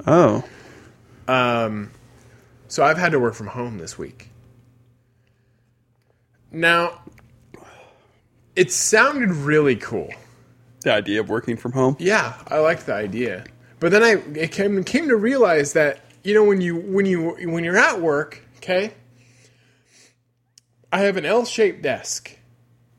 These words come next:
Speaker 2: with dual monitors and my computer and all my stuff and all of my surroundings. And I've,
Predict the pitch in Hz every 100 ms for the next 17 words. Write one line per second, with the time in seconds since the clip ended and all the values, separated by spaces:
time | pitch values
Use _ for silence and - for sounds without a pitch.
0 | - 135 139 135 135 - - _ _ _
1 | _ 156 214 254 214 175 139 110 80 -
2 | - - _ _ _ _ _ _ - 139
3 | 135 135 120 165 165 131 107 101 - _
4 | _ _ - 110 151 151 117 - - -
5 | - 120 - - - - - _ _ _
6 | - - 120 127 143 151 147 151 139 131
7 | 123 110 _ _ _ _ - 143 139 160
8 | 160 151 139 123 110 107 - 139 143 135
9 | 127 - - - - - - - 127